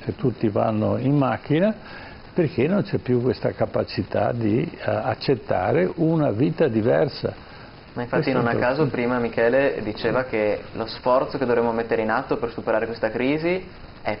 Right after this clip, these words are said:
Speaker 2: pari, se non superiore, a quello che si è messo in atto durante la Seconda Guerra Mondiale, in cui l'intera industria
Speaker 1: Ah,
Speaker 2: è
Speaker 1: sì.
Speaker 2: stata convertita a fini bellici. Noi ovviamente non vogliamo la guerra, vogliamo convertire l'industria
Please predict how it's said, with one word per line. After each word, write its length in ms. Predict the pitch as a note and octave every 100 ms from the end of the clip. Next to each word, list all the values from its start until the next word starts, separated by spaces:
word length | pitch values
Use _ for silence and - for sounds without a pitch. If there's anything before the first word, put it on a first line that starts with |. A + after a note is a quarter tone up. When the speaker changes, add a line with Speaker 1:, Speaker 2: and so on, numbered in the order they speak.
| -
Speaker 2:
pari, 380 | C3 E3 F#3+
se 100 | C3 B2
non 200 | C#3+ D3
superiore, 640 | D3+ C3 A#2+ A#2+ E3 C#3+
a 20 |
quello 280 | - B2+ E3+
che 120 | -
si 160 | G#2+ A2+
è 340 | A2+ C3+ - -
messo 240 | G#2+ -
in 60 | A2
atto 260 | A2+ B2
durante 260 | C3+ G2+ G2+
la 60 | G#2
Seconda 280 | - G2+ G#2
Guerra 180 | G2+
Mondiale, 440 | G2+ G2+ A#2 A#2+ G#2+
in 60 |
cui 180 | G#2+ A2+
l'intera 520 | A2+ B2 A#2+ - D3+ E3
industria 920 | C3+ B2+ C3 - D3+ D#3 F3 - - -
Speaker 1:
Ah, 260 | - F#2+ G2+
Speaker 2:
è 80 | A#2+
Speaker 1:
sì. 60 | A2+
Speaker 2:
stata 220 | C#3+ D#3
convertita 800 | C3+ A#2+ E3+ D#3+ - D#3 C3 E3
a 40 |
fini 220 | G3 C3 A2+
bellici. 340 | A2 A2 A2+
Noi 140 | D3
ovviamente 340 | C3+ C3 C3+ C3
non 120 | B2
vogliamo 360 | C3 C3 C3+ C3
la 100 | C3+
guerra, 360 | B2+ A#2+ B2+
vogliamo 520 | C3+ B2+ A#2 A#2 B2+ C#3 - -
convertire 600 | - C#3 C#3 D3+ D3+ E3
l'industria 640 | C#3+ C3 C#3+ C#3+ - A#2